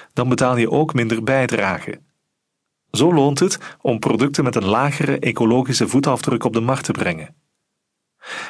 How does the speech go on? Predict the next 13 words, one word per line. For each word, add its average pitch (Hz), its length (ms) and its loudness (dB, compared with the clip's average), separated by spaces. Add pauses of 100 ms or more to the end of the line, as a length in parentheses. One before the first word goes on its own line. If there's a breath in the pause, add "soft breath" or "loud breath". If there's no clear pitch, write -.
(120)
Een 120 120 0
circulaire 139 600 2
ketenaanpak 151 960 0
passen 123 280 0
we 113 120 2
bij 104 180 2
uitstek 131 480 0
toe 117 220 2
voor 110 260 0
groene 139 340 0
technologieën, 101 760 -2 (300 loud breath)
zoals 98 400 0
windmolens, 143 840 2